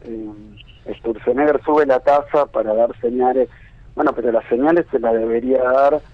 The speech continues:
a, a Aranguren, que sigue subiendo las tarifas. No hace falta, podría llamarlo por teléfono, no hace falta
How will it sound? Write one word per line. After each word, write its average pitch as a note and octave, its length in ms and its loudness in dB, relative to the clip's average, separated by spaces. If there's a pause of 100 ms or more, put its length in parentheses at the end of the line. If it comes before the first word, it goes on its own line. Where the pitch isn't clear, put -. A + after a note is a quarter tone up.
(420)
a, G2 720 -2 (560)
a G2+ 600 -2
Aranguren, B2+ 560 -2
que A2 120 -4
sigue A#2+ 240 -2
subiendo A#2+ 400 0
las A2 160 -4
tarifas. B2 480 0
No A2 60 -4
hace A#2 160 -4
falta, D3+ 400 -2
podría A#2 280 -2
llamarlo C3 360 0
por A#2 160 -4
teléfono, B2 480 0
no B2 100 -4
hace C3 160 -2
falta D3 600 -2